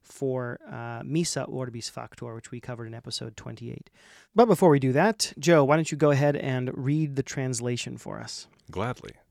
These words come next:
Speaker 2: Maker of the world, King eternal, have mercy upon us. O immense source of pity, have mercy upon us. Drive off all our evils,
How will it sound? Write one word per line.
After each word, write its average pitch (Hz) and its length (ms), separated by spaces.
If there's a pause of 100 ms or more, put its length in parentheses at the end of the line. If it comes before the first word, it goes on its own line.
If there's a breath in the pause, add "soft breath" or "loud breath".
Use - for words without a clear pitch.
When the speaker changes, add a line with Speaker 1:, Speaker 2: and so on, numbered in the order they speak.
(640)
Speaker 2:
Maker 104 460
of 82 120
the 85 100
world, 67 560 (440 soft breath)
King 95 360
eternal, 85 560
have 76 320
mercy 76 500
upon - 400
us. - 460 (680)
O 92 260
immense 90 720
source 87 500
of - 220
pity, 78 340 (600 soft breath)
have 87 220
mercy 80 400
upon 62 320
us. - 400 (1000)
Drive 87 420
off 90 320
all 92 340
our 80 340
evils, 69 760